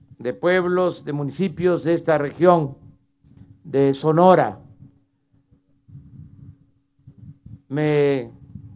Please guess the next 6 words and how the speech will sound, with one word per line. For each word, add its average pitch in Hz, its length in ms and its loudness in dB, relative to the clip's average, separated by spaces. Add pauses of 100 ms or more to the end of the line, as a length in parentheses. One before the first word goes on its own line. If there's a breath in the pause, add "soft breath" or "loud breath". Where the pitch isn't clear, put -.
(100)
complace 170 540 -2
estar 185 260 0
aquí 175 320 -4
con 170 200 -2
ustedes 202 760 0 (1300)
para 151 840 0